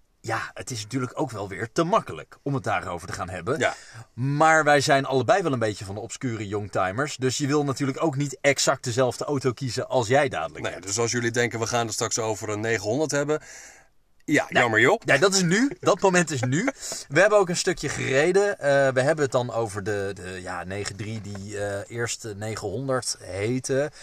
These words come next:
Speaker 1: Mijn, eh, vader heeft er twee van gehad. Eh, de tweede was een diesel.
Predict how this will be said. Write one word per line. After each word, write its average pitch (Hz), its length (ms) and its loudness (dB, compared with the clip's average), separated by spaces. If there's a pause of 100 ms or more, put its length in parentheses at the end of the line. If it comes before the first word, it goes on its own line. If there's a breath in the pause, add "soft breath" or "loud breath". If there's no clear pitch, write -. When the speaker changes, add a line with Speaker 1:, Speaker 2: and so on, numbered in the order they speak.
(280 loud breath)
Speaker 1:
Mijn, 139 640 0
eh, 113 480 -4
vader 117 480 2
heeft 110 280 -2
er 107 140 -8
twee 131 340 2
van 101 180 -4
gehad. 92 600 -4
Eh, - 80 -20 (760)
de 92 140 -12
tweede 123 280 -2
was 101 160 -6
een 95 200 -10
diesel. 170 440 -6